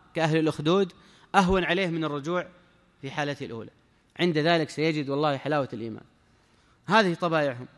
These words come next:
وقال: "أيشركون ما لا يخلق شيئاً وهم يخلقون ولا يستطيعون لهم نصراً ولا أنفسهم ينصرون". الآيات.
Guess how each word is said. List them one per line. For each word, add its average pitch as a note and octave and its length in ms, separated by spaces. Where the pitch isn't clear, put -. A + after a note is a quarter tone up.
وقال: F3+ 420
"أيشركون E3+ 640
ما E3 220
لا D#3+ 100
يخلق D#3+ 340
شيئاً D#3+ 380
وهم D#3 240
يخلقون D#3 560
ولا E3 240
يستطيعون D3+ 520
لهم D3 220
نصراً E3 320
ولا D3+ 220
أنفسهم C#3+ 640
ينصرون". C#3+ 480
الآيات. C#3+ 380